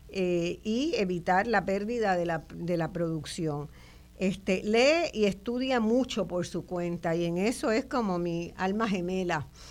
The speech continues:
eh, algo en que nos parecemos muchísimo. Y, eh, así pasó a estudiar ella misma sobre los hongos comestibles que se pueden cultivar en Puerto Rico.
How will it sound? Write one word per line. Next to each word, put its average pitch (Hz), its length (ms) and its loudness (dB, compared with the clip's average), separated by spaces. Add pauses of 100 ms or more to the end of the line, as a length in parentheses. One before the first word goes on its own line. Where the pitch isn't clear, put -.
(520)
eh, 160 420 0
algo 190 560 0 (280)
en 175 160 -6
que 180 100 -4
nos 170 140 -2
parecemos 180 560 0
muchísimo. 185 800 -2 (580)
Y, 285 400 2 (160)
eh, 180 680 0 (440)
así 190 300 2
pasó 320 500 0
a 247 60 4
estudiar 220 640 2
ella 277 260 0
misma 302 400 2
sobre 185 320 0
los 165 200 0
hongos 190 300 -2 (140)
comestibles 240 800 0
que - 140 -4
se 175 140 -4
pueden 180 320 -2
cultivar 208 500 2
en 214 140 0
Puerto 208 340 -2
Rico. 175 480 -2